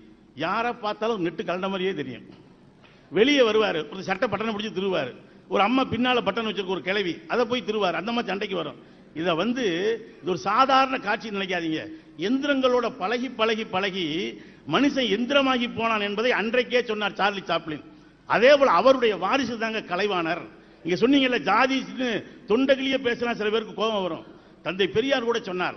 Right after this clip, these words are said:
"தீண்டாமை" என்று சொன்ன பொழுது சொன்னாரு, "ஐயா, அட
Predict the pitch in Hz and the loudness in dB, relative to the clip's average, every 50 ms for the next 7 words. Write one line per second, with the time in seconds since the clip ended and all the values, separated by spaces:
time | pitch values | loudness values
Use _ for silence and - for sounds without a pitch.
0 | - - - - - - - - - - - 262 294 285 285 262 262 247 240 240 | -10 -20 -20 -20 -20 -20 -20 -20 -14 -6 -2 2 2 4 4 4 2 2 0 -2
1 | 240 220 208 196 185 - 190 220 214 196 214 220 208 147 175 190 196 190 180 170 | -2 -4 -4 -6 -6 -6 -6 -6 -4 -4 -4 -4 -4 -6 -8 -6 -4 -4 -4 -4
2 | 165 170 190 202 180 160 160 175 202 220 202 165 117 - - - - - _ _ | -4 -4 -2 -2 -2 -2 -2 -2 -2 -2 -2 -4 -6 -10 -20 -20 -20 -20 _ _
3 | _ - 127 131 | _ -12 -12 -12